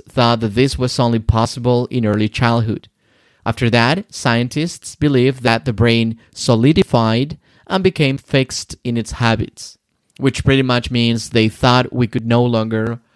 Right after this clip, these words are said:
longer learn new stuff. Now, we know now that is simply not the case. Our brain can find new ways to learn and reorganize itself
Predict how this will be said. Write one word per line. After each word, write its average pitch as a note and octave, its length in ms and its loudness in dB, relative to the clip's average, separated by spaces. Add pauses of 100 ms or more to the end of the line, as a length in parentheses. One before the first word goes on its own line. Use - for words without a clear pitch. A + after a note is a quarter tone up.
(240)
longer A#2+ 440 2
learn G#2+ 360 0
new G2+ 160 -2
stuff. - 560 -4 (680)
Now, E3 200 4
we C#3+ 100 4
know E3+ 520 0 (140)
now C#3 500 -2
that A#2+ 280 -2
is A#2 100 -4
simply A2+ 280 -4
not G#2+ 240 -2
the A2+ 80 -4
case. A2+ 560 -6 (100)
Our A#2+ 220 6
brain A#2+ 600 2 (120)
can A2+ 180 -4
find A#2 400 -2
new C#3 160 4
ways B2 360 0
to C#3 120 -6
learn A2 380 0
and A#2 200 -4
reorganize A#2 800 2
itself A2+ 540 -4